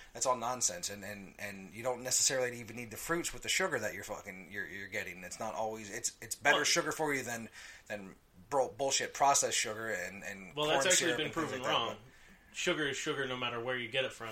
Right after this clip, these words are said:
Speaker 2: It still processes the same in your blood. It doesn't make it any better just because it came from fruit.
Speaker 1: Well, either way.
Speaker 2: I mean, it, it might make you feel better because you're getting it from fruit because, you know, over the years you've been trained to think that, you know, fruit is great,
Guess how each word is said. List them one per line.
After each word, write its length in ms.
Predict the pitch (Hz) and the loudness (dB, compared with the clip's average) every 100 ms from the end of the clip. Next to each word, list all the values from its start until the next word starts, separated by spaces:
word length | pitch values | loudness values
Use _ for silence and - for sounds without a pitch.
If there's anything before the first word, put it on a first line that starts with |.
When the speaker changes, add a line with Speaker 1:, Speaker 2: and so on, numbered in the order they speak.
| 113 | -6
Speaker 2:
It 80 | - | -2
still 180 | 151 | -2
processes 560 | - 139 135 131 123 113 | 0 2 2 0 -6 -6
the 80 | 117 | -6
same 260 | 131 120 | -4 -4
in 60 | 117 | -4
your 120 | 113 | -6
blood. 280 | 120 131 120 | 0 0 0
It 100 | 120 | -2
doesn't 220 | 135 135 | -2 0
make 140 | 127 131 | -2 0
it 80 | 127 | 0
any 160 | 123 | -2
better 300 | 113 127 123 | -2 -2 -2
just 180 | 117 117 | -6 -10
because 240 | 113 120 | -8 -8
it 80 | 113 | -8
came 160 | - 117 | -8 -8
from 180 | - 110 | -10 -12
fruit. 300 | - 143 - - - - - - | -6 -6 -6 -16 -20 -20 -20 -12
Speaker 1:
Well, 240 | 90 87 - - | -8 -6 -8 -8
either 240 | 151 135 | -2 -2
way. 300 | 110 98 95 - | -2 -4 -6 -6
Speaker 2:
I 40 | 156 | 0
mean, 200 | 151 139 | 4 4
it, 220 | 143 147 - | 4 0 0
it 100 | 160 | 0
might 200 | 156 147 | 2 2
make 160 | 143 131 | 2 -2
you 60 | |
feel 260 | - 196 185 | 0 2 4
better 400 | 147 139 143 143 - | 4 2 0 -2 -6
because 520 | 135 - 131 123 123 117 | -10 2 2 4 0 -4
you're 120 | 110 | 2
getting 280 | 143 180 151 | 4 6 4
it 100 | 117 | -2
from 140 | 127 | -10
fruit 320 | - 135 135 | -6 -4 -4
because, 440 | 113 123 117 113 - | -6 -4 -4 -4 -6
you 140 | 139 | -4
know, 100 | 113 110 - - - | -4 -6 -14 -20 0
over 180 | 160 147 | 2 2
the 100 | 131 | 0
years 300 | 123 131 123 | 2 2 0
you've 80 | 117 | -2
been 140 | 120 | -4
trained 320 | - 139 135 123 | -2 0 0 -2
to 60 | |
think 320 | - 143 139 | -2 -2 0
that, 260 | 127 117 120 - | -2 -2 -2 -6
you 120 | 131 | -6
know, 220 | 117 113 - - - - - | -6 -6 -10 -20 -20 -20 -18
fruit 300 | - 143 120 | -6 -4 -4
is 60 | |
great, 360 | - 143 143 | 0 4 4